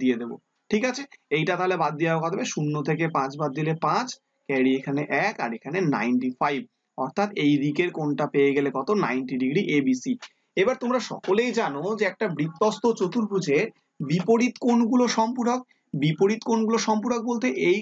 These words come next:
কোণটার সাথে যদি এই সম্পূর্ণ কোণটা যোগ করা যায়, তাহলে সেটা কত ডিগ্রি হবে? একশো আশি ডিগ্রি হবে। তাহলে আমরা লিখতে পারি এরকম যে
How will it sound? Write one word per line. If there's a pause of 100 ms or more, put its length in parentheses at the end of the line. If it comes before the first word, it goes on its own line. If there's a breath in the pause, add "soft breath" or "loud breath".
কোণটার
সাথে (480 soft breath)
যদি (160)
এই (160)
সম্পূর্ণ (120)
কোণটা (120)
যোগ (160)
করা (100)
যায়, (300)
তাহলে
সেটা
কত (160)
ডিগ্রি
হবে? (460)
একশো (120)
আশি (100)
ডিগ্রি
হবে। (400)
তাহলে
আমরা (120)
লিখতে
পারি
এরকম (160)
যে